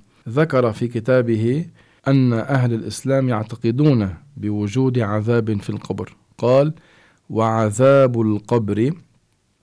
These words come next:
للكافرين ولبعض عصاة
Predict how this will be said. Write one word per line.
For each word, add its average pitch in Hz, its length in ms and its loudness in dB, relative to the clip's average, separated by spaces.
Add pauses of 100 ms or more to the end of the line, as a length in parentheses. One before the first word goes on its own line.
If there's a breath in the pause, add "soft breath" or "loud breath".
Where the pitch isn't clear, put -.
(160)
للكافرين 120 1700 0 (320)
ولبعض 110 1000 0
عصاة 113 840 0